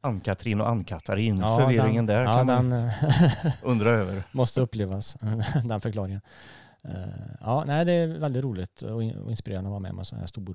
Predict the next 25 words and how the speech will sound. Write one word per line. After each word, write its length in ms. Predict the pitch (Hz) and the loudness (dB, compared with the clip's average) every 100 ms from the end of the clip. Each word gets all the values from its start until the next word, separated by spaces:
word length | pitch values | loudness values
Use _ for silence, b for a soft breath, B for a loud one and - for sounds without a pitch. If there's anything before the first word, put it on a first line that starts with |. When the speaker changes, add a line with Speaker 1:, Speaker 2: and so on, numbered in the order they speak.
| - | -12
Speaker 2:
produktion 420 | - 87 - 90 | -14 -12 -12 -12
med 180 | 92 95 | -10 -10
så, 280 | 98 87 87 _ _ _ _ _ _ _ _ _ _ _ _ - | -10 -10 -14 _ _ _ _ _ _ _ _ _ _ _ _ -16
ja, 100 | - | -6
det 140 | 135 - | -4 -4
är 100 | 139 | -4
proffs. 460 | - 170 - - | -4 -4 -6 -10
Alla 260 | 143 143 139 | -4 -2 -2
är 40 | |
så 460 | 131 135 120 117 117 - B B - - - | -2 -2 -4 -4 -6 -8 B B -20 -20 -14
dedikerade 640 | 117 120 127 104 92 120 | -8 -6 -2 -2 -2 -4
till 100 | 143 | -4
detta 260 | 139 - 98 | -6 -8 -10
och 280 | 98 104 107 | -8 -8 -6
vill 100 | 110 | -4
göra 360 | 107 95 101 104 - | -4 -6 -8 -12 -16
så 140 | - 110 | -12 -8
bra 200 | 101 92 | -6 -6
som 120 | 107 | -8
möjligt 280 | 92 95 - | -10 -10 -14
ifrån 240 | - 85 | -12 -12
sig. 220 | - 113 | -12 -12
Och 120 | 98 | -10
det 80 | 101 | -8
är 360 | 104 107 104 | -8 -8 -10